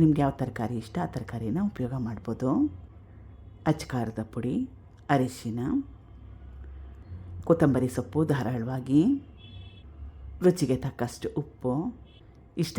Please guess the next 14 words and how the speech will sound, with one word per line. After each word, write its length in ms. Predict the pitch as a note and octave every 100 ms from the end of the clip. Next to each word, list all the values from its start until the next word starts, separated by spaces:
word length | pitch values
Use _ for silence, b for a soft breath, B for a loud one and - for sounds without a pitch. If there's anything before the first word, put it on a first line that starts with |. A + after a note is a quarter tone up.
| C3
ಇದ್ರೆ 180 | B2+ C3 B2+
ಇದಕ್ಕೆ 320 | A#2 - G3+ E4 B B B - -
ಪನ್ನೀರ್ನ 480 | D#3+ D3+ D3 C#3+ C#3 C3+ - - -
ತುರಿದು 280 | E3+ C3+ C#3+
ಉಪಯೋಗ 260 | - C3 C3 C3
ಮಾಡ್ಬೋದು, 360 | B2+ - B2 C3+ C3
ಚೀಸ್ 240 | - D3+ -
ಕೂಡ 120 | C3 C3+
ಹಾಕ್ಕೋಬೋದು, 380 | D#3 - B2 B2 B2+
ಚೀಸ್ನ 320 | D3+ C3 C3 C3
ತುರಿದು 240 | C#3 B2+ -
ಕೂಡ 100 | C#3+ G3+
ಉಪಯೋಗ 220 | F3 B2+ A#2+ A#2+
ಮಾಡ್ಬೋದು, 380 | A2 A#2 -